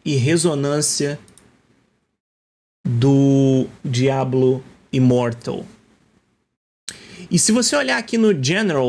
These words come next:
logo de cara, ele fala, Pra você despertar um item, você precisa de um item lendário. Esses podem ser adquiridos no mundo aberto, no Battle Pass ou nos Elder Rifts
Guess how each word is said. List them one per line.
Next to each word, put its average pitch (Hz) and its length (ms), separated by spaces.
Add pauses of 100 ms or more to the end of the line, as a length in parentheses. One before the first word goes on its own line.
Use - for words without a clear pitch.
(120)
logo 170 320
de 175 120
cara, 175 400
ele 156 160
fala, 139 360
Pra 151 120
você 156 240
despertar 170 460
um 151 100
item, 170 200
você 160 200
precisa 139 280
de 120 120
um 120 160
item 185 300
lendário. 147 560 (1900)
Esses 196 300
podem 175 320
ser 165 200
adquiridos 156 600
no 156 100
mundo 147 320
aberto, 160 460
no 160 80
Battle 135 320
Pass 170 520
ou 156 140
nos 156 200
Elder 139 280
Rifts - 640